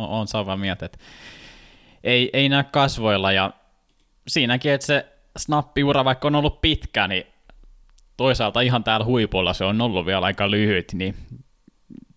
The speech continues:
ehkä nälkää, motivaatio löytyy enemmän kuin monella muulla pelaajalla. Ja sit jos kattelee sitä in-, e,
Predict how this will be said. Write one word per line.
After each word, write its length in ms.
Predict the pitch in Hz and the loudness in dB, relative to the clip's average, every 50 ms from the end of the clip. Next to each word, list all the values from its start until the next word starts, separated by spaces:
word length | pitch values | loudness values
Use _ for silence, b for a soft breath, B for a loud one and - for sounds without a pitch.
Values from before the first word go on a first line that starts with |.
| _ _ _ _ - - | _ _ _ _ -10 -10
ehkä 160 | - - - - - 117 | -10 -10 -10 -10 -4 -2
nälkää, 680 | 117 113 113 117 117 117 117 - - 120 117 113 117 | 0 2 2 2 2 2 0 0 0 2 2 2 2
motivaatio 920 | 117 120 117 113 - 123 107 117 113 113 107 - 117 113 110 107 107 107 92 - | 2 2 0 0 0 0 2 2 2 2 2 0 0 0 2 2 2 2 0 0
löytyy 320 | - 107 107 104 - 107 107 | 0 0 0 2 0 0 2
enemmän 260 | 107 110 104 107 101 | 2 2 0 0 -2
kuin 120 | - - 107 | -2 -2 -2
monella 200 | 107 104 104 101 | 0 0 0 0
muulla 400 | 101 104 104 101 101 98 98 - - - _ _ _ - | 0 0 0 0 0 0 -2 -2 -6 -16 _ _ _ -4
pelaajalla. 680 | - 110 104 101 95 95 95 95 95 95 95 95 95 98 | 0 0 2 2 2 2 4 2 2 2 0 0 2 2
Ja 140 | 98 95 - - | 2 0 -2 -2
sit 160 | - 120 - | -4 -2 0
jos 100 | - - | -2 0
kattelee 480 | - 131 120 - - - 120 117 113 110 | 2 0 0 0 0 -2 0 2 2 0
sitä 240 | 110 107 117 117 - | 0 0 0 0 2
in-, 300 | 117 123 117 117 113 101 - - _ _ - - | 2 2 2 2 2 0 -2 -10 _ _ -6 -2
e, 180 | - 113 104 | 0 0 0